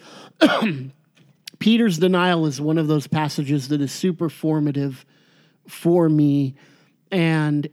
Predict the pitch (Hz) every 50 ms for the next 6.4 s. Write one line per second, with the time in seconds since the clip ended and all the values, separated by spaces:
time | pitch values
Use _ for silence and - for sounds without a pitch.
0 | _ _ 190 185 180 - 214 190 180 214 220 196 220 214 175 185 151 - 175 196
1 | 196 185 - - 175 175 - - 165 160 151 127 170 - 196 185 151 - - 185
2 | 175 175 170 170 170 165 - - - 175 165 160 156 151 - 180 175 165 147 139
3 | 160 156 143 156 165 180 190 196 185 185 180 - - - 180 170 143 170 175 180
4 | 180 175 175 160 - _ - - _ _ _ _ _ _ _ 175 170 170 180 180
5 | 180 170 170 165 147 127 - - - _ 165 175 202 220 202 - 190 180 170 156
6 | 160 156 147 147 143 135 135 - -